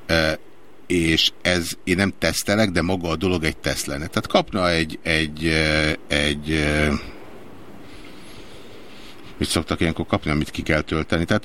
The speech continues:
tehát, tehát az lenne a vizsgafeladat, hogy vannak kérdések, és benne lennének válaszok, hogy így cselekedne, vagy úgy cselekedne, de mondjuk ezek tételesek lennének, tehát lenne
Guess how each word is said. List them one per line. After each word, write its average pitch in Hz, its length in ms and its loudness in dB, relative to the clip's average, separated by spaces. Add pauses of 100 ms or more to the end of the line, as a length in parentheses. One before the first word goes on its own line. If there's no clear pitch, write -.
(100)
tehát, 135 160 2 (340)
tehát 135 200 0
az 139 180 2
lenne 80 220 2
a 80 40 0
vizsgafeladat, 101 680 2
hogy 80 120 -2
vannak 85 340 2
kérdések, 110 800 2
és 76 540 4 (100)
benne 78 300 2
lennének 73 520 2
válaszok, 90 560 2
hogy - 200 -8
így 110 180 2
cselekedne, 73 680 0
vagy - 140 -8 (160)
úgy 120 200 4
cselekedne, 82 600 2
de 76 360 0
mondjuk 82 440 2
ezek 82 320 0
tételesek 73 640 2
lennének, 87 420 4
tehát 71 180 -2
lenne 78 340 4